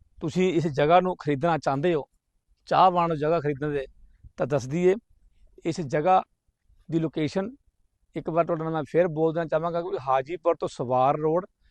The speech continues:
ਸਵਾਰ ਰੋਡ ਦੱਸ ਦਈਏ ਹਾਜੀਪੁਰ ਤੋਂ ਤਕ-, ਇਹ ਤਕਰੀਬਨ ਇੱਕ ਕਿਲੋਮੀਟਰ ਅੱਗੇ ਜਾ ਕੇ ਇੱਕ ਰਸਤਾ ਜਿਹੜਾ ਕਿ ਇੱਕ ਸਾਈਡ ਨੂੰ ਮੁੜਦਾ, ਬਲਰਾਮ ਦੀ ਦੁਕਾਨ ਹੈ,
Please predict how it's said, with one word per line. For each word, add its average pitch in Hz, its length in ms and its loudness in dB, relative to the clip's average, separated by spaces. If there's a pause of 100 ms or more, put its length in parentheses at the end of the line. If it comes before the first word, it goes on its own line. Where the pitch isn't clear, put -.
(340)
ਸਵਾਰ 160 500 6
ਰੋਡ 180 320 0
ਦੱਸ 165 160 -4
ਦਈਏ 214 100 -2
ਹਾਜੀਪੁਰ 165 320 2
ਤੋਂ 175 180 -4
ਤਕ-, 165 200 -6
ਇਹ 160 280 0
ਤਕਰੀਬਨ 165 520 -4
ਇੱਕ - 240 -4
ਕਿਲੋਮੀਟਰ 165 560 0 (120)
ਅੱਗੇ 147 180 -4
ਜਾ 139 240 2
ਕੇ 156 240 -2 (580)
ਇੱਕ 147 220 -4 (400)
ਰਸਤਾ 165 360 2 (120)
ਜਿਹੜਾ 151 280 2
ਕਿ 165 160 -4
ਇੱਕ - 200 -12
ਸਾਈਡ 135 280 0
ਨੂੰ 147 100 -2
ਮੁੜਦਾ, 131 360 0
ਬਲਰਾਮ 135 520 -2
ਦੀ 147 100 -10
ਦੁਕਾਨ 131 420 -10
ਹੈ, 175 100 -8